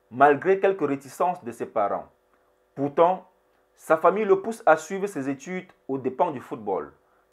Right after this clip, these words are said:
Très consciencieux, le jeune Vincent préfère se donner toutes les chances.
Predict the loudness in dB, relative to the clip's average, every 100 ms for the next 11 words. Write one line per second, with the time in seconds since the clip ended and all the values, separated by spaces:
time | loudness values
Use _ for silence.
0 | _ _ _ 2 2 4 -2 -2 -6 -6
1 | -6 -6 -6 _ _ _ _ _ -4 -2
2 | 0 2 2 2 0 -2 -2 -2 -2 -4
3 | -4 -4 -6 -6 -6 -6 -8 -8 -18 _